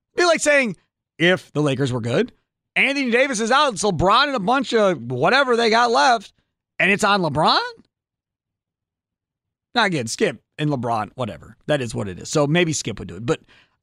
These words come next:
outside of that, there's no way you can say that. If you take two or three superstars or stars, put them on a team, take out the second best player on that team, what do you want to talk about? Philadelphia.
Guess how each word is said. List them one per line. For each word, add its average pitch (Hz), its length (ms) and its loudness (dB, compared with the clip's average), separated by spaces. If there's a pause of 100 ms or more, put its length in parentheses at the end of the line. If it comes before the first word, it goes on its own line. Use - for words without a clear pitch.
outside 254 400 2
of 151 100 -4
that, 208 360 0 (460)
there's 277 140 -2
no 269 180 4
way 262 220 0 (180)
you 339 100 -4
can 190 180 0
say 156 240 0
that. 104 300 -14 (960)
If 202 100 0
you 349 140 2
take 254 260 2
two 294 160 -2
or 311 100 -2
three 262 240 0
superstars 165 760 0
or 170 80 0
stars, 156 580 0 (260)
put 262 140 0
them 269 140 0
on 240 120 2
a 220 60 -2
team, 117 380 -6 (180)
take 226 160 2
out 220 140 0
the 165 80 -4
second 269 520 0
best 220 280 0
player 185 340 0
on 180 220 0
that 170 180 0
team, 101 320 -6 (640)
what 202 160 2
do 254 60 -2
you 247 40 0
want 226 140 2
to - 60 -2
talk 175 100 2
about? 117 260 -8
Philadelphia. 254 640 0